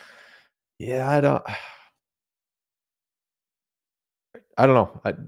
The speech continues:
the line between people ironically enjoying something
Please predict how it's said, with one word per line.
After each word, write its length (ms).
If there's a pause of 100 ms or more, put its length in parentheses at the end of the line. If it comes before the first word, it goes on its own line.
the 120
line 320
between 340
people 340
ironically 640
enjoying 540
something 560